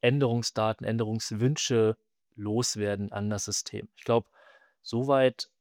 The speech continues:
kennt man das vielleicht sogar schon von, von anderen Plattformen. Das wirklich Aufregende hieran ist das, was jetzt auf,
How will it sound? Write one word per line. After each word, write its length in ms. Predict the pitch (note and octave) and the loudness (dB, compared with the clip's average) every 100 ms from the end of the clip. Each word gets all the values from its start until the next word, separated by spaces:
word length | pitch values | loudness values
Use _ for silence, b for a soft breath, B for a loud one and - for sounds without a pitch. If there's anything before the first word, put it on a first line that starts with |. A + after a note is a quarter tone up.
| _ _ _ - | _ _ _ -18
kennt 340 | - A#2+ D#3 | -4 -4 -2
man 160 | F3 E3 | -2 0
das 140 | E3 | -2
vielleicht 320 | - C#3 D3 | 0 0 0
sogar 200 | - D3+ | -2 -4
schon 380 | - D3 D#3 E3+ | -6 -6 -6 -8
von, 360 | - A#2 A2 - | -6 -6 -6 -8
von 160 | - | -12
anderen 360 | G#2+ A#2 D3 D3+ | -6 -4 -4 -6
Plattformen. 720 | - D3 - D3+ D3+ E3+ F#3 B B B B | -6 -10 -8 -8 -6 -6 -10 B B B B
Das 160 | - - | -4 0
wirklich 280 | B2+ - - | 0 0 -10
Aufregende 960 | - A#2 F#3 - - B2 A#2 A2 A2+ A2+ | 4 6 6 2 -2 0 2 0 2 0
hieran 560 | - - A2 A#2 C3 - | -6 -2 0 0 0 -4
ist 240 | A#2+ - | -6 -2
das, 220 | A#2+ - | -2 0
was 300 | A2+ A2 - _ | -2 -2 -4 _
jetzt 460 | G#2+ C3+ - - | 0 2 2 0
auf, 160 | - A#2 | -4 -10